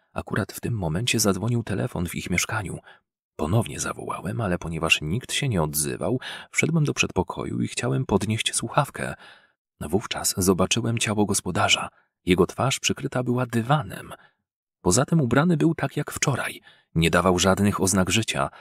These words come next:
W pierwszym momencie pomyślałem, że zgon był efektem zatrucia ulatniającym się gazem, ale kiedy na jego twarzy dostrzegłem krew, nie miałem już wątpliwości, że został zamordowany.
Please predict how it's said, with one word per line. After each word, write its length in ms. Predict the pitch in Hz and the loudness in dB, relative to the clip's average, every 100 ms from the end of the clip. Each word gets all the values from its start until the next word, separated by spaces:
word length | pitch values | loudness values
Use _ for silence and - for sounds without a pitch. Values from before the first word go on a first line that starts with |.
| - _ _ _ | -20 _ _ _
W 80 | - | 0
pierwszym 340 | - 143 - 120 | 2 4 4 4
momencie 400 | 101 117 123 123 | 2 2 2 0
pomyślałem, 540 | 113 98 123 131 127 | 0 0 0 0 2
że 120 | 104 | 2
zgon 320 | 98 113 135 | 4 4 4
był 200 | 127 123 | 4 4
efektem 460 | 113 - - 127 120 | 2 0 0 2 4
zatrucia 460 | 110 - 139 - 127 | 4 2 0 2 4
ulatniającym 720 | 123 110 127 120 123 - 117 | 2 2 0 2 2 2 0
się 200 | - 113 | 0 0
gazem, 560 | 117 139 135 71 78 - - - - - | 0 0 0 0 -2 -4 -8 -12 -14 -4
ale 180 | - - | -4 -2
kiedy 260 | - 76 78 | -4 -2 0
na 120 | 73 | 0
jego 220 | 95 117 | -2 -6
twarzy 360 | - 107 113 90 | -4 -2 2 2
dostrzegłem 560 | - - - 113 95 | 2 2 0 0 -4
krew, 360 | - 110 117 - _ _ | -4 -4 -4 -10 _ _
nie 200 | 104 98 | 4 6
miałem 300 | 98 120 107 | 4 2 0
już 140 | 98 90 | 0 0
wątpliwości, 720 | 98 - 87 98 107 - 78 | 0 0 -2 -2 -2 -2 0
że 160 | 82 | 2
został 360 | 92 110 101 95 | 2 -2 -2 -2
zamordowany. 640 | 87 78 - 82 78 - | -2 -2 -2 -2 -4 -6